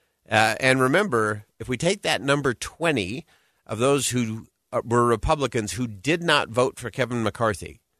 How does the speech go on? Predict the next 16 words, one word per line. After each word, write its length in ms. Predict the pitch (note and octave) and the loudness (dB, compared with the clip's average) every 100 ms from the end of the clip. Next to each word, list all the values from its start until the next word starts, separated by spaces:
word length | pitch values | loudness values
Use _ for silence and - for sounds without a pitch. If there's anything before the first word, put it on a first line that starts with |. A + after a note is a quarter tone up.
| _ _ | _ _
out 160 | - C3 | 2 2
of 120 | C3 | 4
those 240 | C#3 F3+ - | 2 2 0
twenty, 640 | - A#3 G#3+ A2 G#2+ A#2 _ _ _ _ _ _ _ _ _ - | -4 -2 -2 -4 -6 -12 _ _ _ _ _ _ _ _ _ -2
Kevin 260 | D3 G#3 | 0 0
McCarthy 480 | F#3 - F3 F#3 A#2+ | -4 0 -2 0 -4
has 300 | A2 C3 D#3+ | 0 0 0
to 100 | - | -6
convince 680 | - C3+ G#2 E3 C3+ - - _ _ _ | -6 -4 0 2 0 -4 -12 _ _ _
sixteen 1080 | - - - - - - - - - A3 G3+ | -18 -14 -8 -6 -4 -4 -6 -8 -4 0 4
of 220 | A2 D#2+ | 2 0
them, 340 | E2 E2+ D#2+ - - _ _ _ _ _ _ _ _ _ | -8 -10 -10 -18 -20 _ _ _ _ _ _ _ _ _
sixteen, 1000 | - - F3+ - - - E3 G#2+ E2+ F2+ - _ _ _ _ _ - | -18 -6 -4 -4 -4 2 4 4 -2 -8 -12 _ _ _ _ _ -10
to 220 | A#2+ A#2+ | 0 0
join 400 | G2+ A2 A#2+ C3 | 2 2 4 4
him 400 | G2 F2+ F#2 - | 0 -2 -4 -14